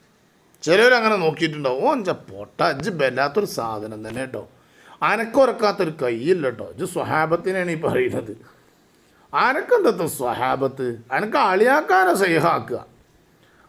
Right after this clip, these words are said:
അളിയാക്കാനെ ഷെയ്ഖാക്കുക, അളിയാക്കാനെ മുറബ്ബിയാക്കുക, അളിയാക്കാനോട് അള്ളാഹു എന്ന് വർത്താനം പറയാ, അളിയാക്ക ട്രെയിനിനെ തടുത്ത് നിർത്തുക, അളിയാക്ക, പിന്നെ അളിയാക്കാനെ പറ്റി പറയാന്ന് വെച്ചാൽ എനിക്ക് വലിയ ഉസാറാ. സ്വഹാബത്ത്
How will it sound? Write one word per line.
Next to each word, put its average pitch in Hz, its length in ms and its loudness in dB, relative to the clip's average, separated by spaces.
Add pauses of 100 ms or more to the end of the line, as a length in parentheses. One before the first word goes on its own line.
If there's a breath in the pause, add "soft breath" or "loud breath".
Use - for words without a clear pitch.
(140 soft breath)
അളിയാക്കാനെ 277 800 4
ഷെയ്ഖാക്കുക, 160 800 2 (100)
അളിയാക്കാനെ 254 640 4
മുറബ്ബിയാക്കുക, 156 1000 2
അളിയാക്കാനോട് 262 720 4
അള്ളാഹു 160 440 4
എന്ന് 143 140 -2
വർത്താനം 143 540 -2
പറയാ, 120 300 -2 (360 loud breath)
അളിയാക്ക 269 460 4
ട്രെയിനിനെ 170 460 0 (120)
തടുത്ത് 135 280 -4
നിർത്തുക, 117 460 -6 (280 loud breath)
അളിയാക്ക, 247 600 4 (180)
പിന്നെ 170 360 0
അളിയാക്കാനെ 277 920 4
പറ്റി 196 300 -2
പറയാന്ന് 139 520 0
വെച്ചാൽ 135 280 -2
എനിക്ക് 123 220 -10
വലിയ 110 540 -8
ഉസാറാ. 110 500 -6 (960 soft breath)
സ്വഹാബത്ത് 240 600 0